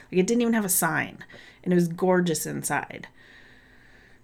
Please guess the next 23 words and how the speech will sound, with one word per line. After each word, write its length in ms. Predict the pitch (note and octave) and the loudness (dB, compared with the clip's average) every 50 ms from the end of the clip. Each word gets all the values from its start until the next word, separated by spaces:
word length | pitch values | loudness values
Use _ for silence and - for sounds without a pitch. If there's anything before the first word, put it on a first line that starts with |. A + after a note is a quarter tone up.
| - | -10
So 160 | - - F3 | -8 -8 -6
I 120 | D3+ D3+ D3+ | -6 -8 -4
go 320 | - - A#3 B3 B3+ A#3+ | 0 2 4 6 8 8
in 480 | A3 G#3 G3+ G3 G3+ G3 G3 G3 G3 G3 | 8 6 6 4 4 2 2 2 0 0
and 160 | - - D3+ | -2 -2 -4
I'm 80 | D3 D3 | -4 -2
sitting 320 | - - G3+ G3+ G#3 G3+ | 0 0 2 2 2 2
there 460 | G3 F#3+ F#3+ F#3 F#3 F#3 F#3 F#3 F3+ | 2 2 0 0 0 0 0 0 -2
and 140 | - - D#3+ | -2 -4 -4
I'm 120 | D#3 - - | -6 -4 -4
eating 640 | - G3 G3+ G3 G3+ G3+ G3 G3 G3 F#3+ F#3+ F#3+ F#3+ | -2 -2 0 2 2 2 2 2 0 0 0 0 0
and 120 | F3+ E3 | 0 0
I'm 140 | D3+ C#3+ D3 | 0 -2 -2
drinking, 760 | D#3 F3+ F#3 F#3+ F#3+ F#3 - G3+ F#3+ F#3 F#3 F#3 F#3 F#3 F3+ F3 | 0 2 2 2 2 0 0 0 0 2 2 2 2 0 0 -2
and 160 | - D#3+ D#3+ | -2 -2 -2
they're 80 | D#3 D3+ | 0 0
known 320 | D#3 D#3+ D#3+ E3+ E3+ F3 | 2 2 2 2 2 2
for 140 | F3 F3 D3+ | 2 0 0
all 160 | D3+ D3+ D3+ | 0 0 0
of 120 | D3+ D3+ | 0 0
their 120 | D#3 D3 C#3+ | 0 0 0
amazing 400 | C#3+ C#3+ C#3+ C#3 C#3+ D3+ C3+ C#3 | 0 0 -2 -2 -4 -4 -6 -6
cocktails. 960 | - - G3+ G3 F#3 F#3 - - G3 F#3+ F#3 F3+ F3+ F3+ F3+ F3+ F3+ F3+ - | -2 0 0 0 0 -2 -2 -2 0 0 2 2 2 2 2 0 0 -2 -4